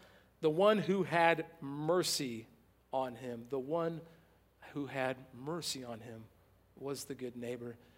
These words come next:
To be a good neighbor, you have to have mercy and compassion on the other. By the way, that's why we started Outposts. If you're new to our church, uh, we've always seen ourselves as more than just a worship service.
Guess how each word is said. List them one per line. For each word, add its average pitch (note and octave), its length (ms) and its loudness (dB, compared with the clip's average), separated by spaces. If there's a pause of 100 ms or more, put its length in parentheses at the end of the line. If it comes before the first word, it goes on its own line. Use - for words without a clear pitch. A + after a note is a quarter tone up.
(400)
To D3 100 -6
be D#3 140 2
a D3+ 40 0
good D#3+ 160 0
neighbor, D#3 340 2
you C#3 180 -4
have D#3+ 300 -4
to D#3+ 80 -4
have C#3 220 -2
mercy C3+ 640 -6 (300)
and C3+ 100 -12
compassion B2+ 720 -2 (560)
on A#2+ 140 -2
the C3+ 80 -2
other. C3 140 -2
By D#3+ 240 2
the D#3 80 2
way, C#3 340 2 (720)
that's F#3 240 0
why D3+ 540 2 (300)
we D#3+ 200 -4
started D#3 500 2
Outposts. C3 680 -4 (1120)
If F3 140 4
you're F#3+ 80 8
new G3+ 120 10
to G#3 80 10
our F#3+ 100 12
church, F3 460 4
uh, D#3 80 4
we've E3+ 240 2
always G#3 240 8
seen G#3+ 160 4
ourselves F3+ 320 6
as D#3+ 60 4
more F3 260 6
than E3+ 100 2
just D#3+ 200 0
a D#3 40 6
worship D#3+ 420 2
service. C3+ 600 2